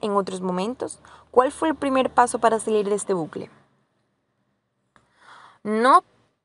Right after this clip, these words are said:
presupongas lo que piensan los demás. Por ejemplo, "Estoy seguro de que piensa esto de mí". No,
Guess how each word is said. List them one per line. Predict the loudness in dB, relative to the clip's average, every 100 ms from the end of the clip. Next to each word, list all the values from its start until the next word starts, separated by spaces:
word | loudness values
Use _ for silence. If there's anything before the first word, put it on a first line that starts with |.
| _
presupongas | 4 4 2 4 6 6 2 -2 -4 0
lo | 0
que | 2
piensan | 0 -2 -2 -2 -2
los | -2 -4
demás. | -6 -6 -10 -14 _ _ _ _ _ _
Por | -2 -2
ejemplo, | -2 -6 -6 -10 -14 _ -20 -10 -2
"Estoy | 2 2
seguro | 2 0 0 0
de | 0
que | 0 -2
piensa | -2 -2 -4
esto | -2 -2
de | -4
mí". | -6 -14 _ _ _ _ _ _ _
No, | -6 -2 -4